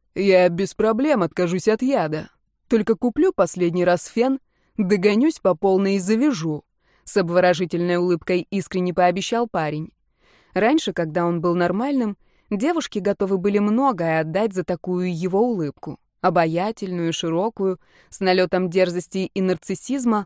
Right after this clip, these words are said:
но уверенную. Рика наградили свыше изумительной красотой, и он с раннего подросткового возраста пользовался большой популярностью у представительниц противоположного пола. "Я дам тебе денег, малыш",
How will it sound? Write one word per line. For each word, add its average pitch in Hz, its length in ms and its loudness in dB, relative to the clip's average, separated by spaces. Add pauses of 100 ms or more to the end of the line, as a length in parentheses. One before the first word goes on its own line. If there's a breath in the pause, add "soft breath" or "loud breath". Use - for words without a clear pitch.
(140)
но 214 240 2
уверенную. 160 640 -2 (680 soft breath)
Рика 254 380 2
наградили 185 540 2
свыше 214 640 -4
изумительной 214 640 0
красотой, 165 720 -4 (300)
и 196 100 2
он 302 200 2
с - 100 -8
раннего 175 380 0
подросткового 175 760 0
возраста 214 500 0
пользовался 190 560 -2
большой 190 340 0
популярностью 190 920 -2
у 208 80 0
представительниц 196 920 -4
противоположного 202 840 -2
пола. 151 380 -6 (920)
"Я 170 680 0
дам 220 440 -2
тебе 165 320 -4
денег, 160 460 -2
малыш", 160 640 -4